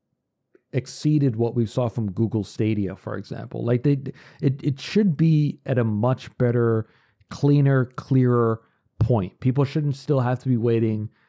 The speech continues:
ten minutes to get into xCloud, for example. Um, that Game Pass xCloud app needs to be on every single T V. Like, you need to have these multiple points of entry. Phil Spencer claimed that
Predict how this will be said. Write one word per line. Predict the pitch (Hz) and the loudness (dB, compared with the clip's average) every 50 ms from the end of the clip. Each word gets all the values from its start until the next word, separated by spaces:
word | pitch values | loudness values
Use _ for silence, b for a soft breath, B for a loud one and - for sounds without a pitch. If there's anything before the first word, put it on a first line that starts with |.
| _ _ - | _ _ -2
ten | - - 143 135 131 123 | 0 0 2 2 2 2
minutes | 127 131 123 123 - - | 2 2 2 0 -2 -4
to | - - | -6 -4
get | 104 110 113 - - | -2 -2 -2 -2 -2
into | 110 101 113 - | -4 -4 -4 -6
xCloud, | - - 131 120 - - - - - 120 101 98 98 98 | -6 -4 -6 -6 -6 -8 -14 -6 -4 -4 -2 -2 -4 -6
for | - - - 107 101 | -8 -10 -8 -6 -6
example. | 92 85 87 95 92 95 90 - 98 101 104 - b b b b b b b b b b b b b b _ - | -4 -4 -4 -6 -6 -6 -6 -6 -6 -6 -6 -8 b b b b b b b b b b b b b b _ -10
Um, | - 117 110 110 107 107 104 101 101 98 98 101 101 - _ _ _ _ _ _ _ _ _ _ _ _ _ _ - 107 101 - | -6 -4 -2 0 0 0 -2 -2 -2 -4 -4 -6 -8 -12 _ _ _ _ _ _ _ _ _ _ _ _ _ _ -18 -12 -4 -2
that | 127 120 127 135 139 135 - _ _ _ _ _ _ _ _ _ _ _ _ _ _ - 165 107 | 0 0 2 0 -2 -6 -12 _ _ _ _ _ _ _ _ _ _ _ _ _ _ -12 -8 -2
Game | - 135 143 151 143 | 0 0 2 2 -2
Pass | 135 - 135 135 135 131 123 - - - | -2 -4 -4 -2 -2 -2 -4 -6 -10 -6
xCloud | - 139 135 135 - - - 147 131 127 123 - - | -4 -4 -4 -4 -6 -6 -4 -2 -2 -2 -2 -4 -4
app | 127 120 120 120 - _ _ - | -4 -2 -2 -4 -6 _ _ -12
needs | - 117 113 123 135 135 135 - | -6 -2 0 2 2 0 0 0
to | - 127 | -2 -2
be | 104 117 113 | 0 2 2
on | 110 107 107 - | 2 0 -2 -2
every | - 113 104 113 110 | -2 -2 0 0 -2
single | 98 - - 107 98 98 92 | -2 -2 -4 -4 -4 -4 -6
T | - - 104 98 | -6 -8 -8 -8
V. | 92 - 98 95 101 107 - _ _ - | -6 -6 -8 -8 -8 -10 -12 _ _ -6
Like, | - 110 98 | -4 -4 0
you | 107 123 127 | 2 2 2
need | 120 123 131 135 131 | 2 2 2 2 0
to | - 123 | 0 -2
have | 113 113 113 | -2 -2 -2
these | 104 110 104 95 | -2 -4 -4 -4
multiple | 98 104 107 107 - - 107 107 | -2 -2 -2 -2 -4 -6 -8 -8
points | 90 - - 113 104 101 - | -8 -6 -4 -4 -4 -4 -4
of | 104 - | -8 -6
entry. | 107 107 101 - - - 123 131 b b b b b b b b | -4 -6 -6 -6 -8 -10 -10 -12 b b b b b b b b
Phil | _ - 147 147 135 | _ 2 2 2 4
Spencer | 139 156 147 135 - 143 | 2 2 0 0 0 -2
claimed | 131 - - 135 135 135 131 123 | -4 -2 0 0 2 2 2 2
that | 117 110 110 110 107 - - | 0 0 0 -2 -4 -6 -10